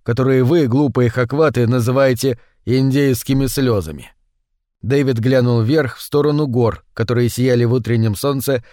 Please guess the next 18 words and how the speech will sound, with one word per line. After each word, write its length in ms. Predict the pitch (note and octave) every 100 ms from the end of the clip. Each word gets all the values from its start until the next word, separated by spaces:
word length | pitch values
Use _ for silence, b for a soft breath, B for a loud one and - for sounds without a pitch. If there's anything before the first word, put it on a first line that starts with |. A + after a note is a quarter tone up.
| b
стоящем 640 | - C3 C3 D#3+ C3 C#3+ C3
над 160 | B2
рощей 400 | B2+ C3+ - C3+
цук. 460 | A#2 - F2 - _ _ _ _
Горы 340 | F#2 C#3 C3+
стояли, 440 | B2 C3 D3 D3+ A#2+
будто 380 | A#2 A#2+ B2 A#2+
каменная 640 | C3 C3 B2+ B2 B2 A#2+
колоннада. 640 | B2 B2 A#2+ A2 F2 - - _ _ _ _
Над 240 | G#2 B2
ними 280 | D3 E3 D3
плыли 340 | A#2+ C#3 C3+ B2+
тучи. 420 | A#2 G2 - A2 _ _ _
На 100 | G2+
южной 420 | C3 C3+ G#2+ B2+ A#2
стороне 460 | B2+ B2 C3+ C3
горного 420 | A#2 C3 A#2+ A#2
склона 480 | A2+ - D3+ D3 C3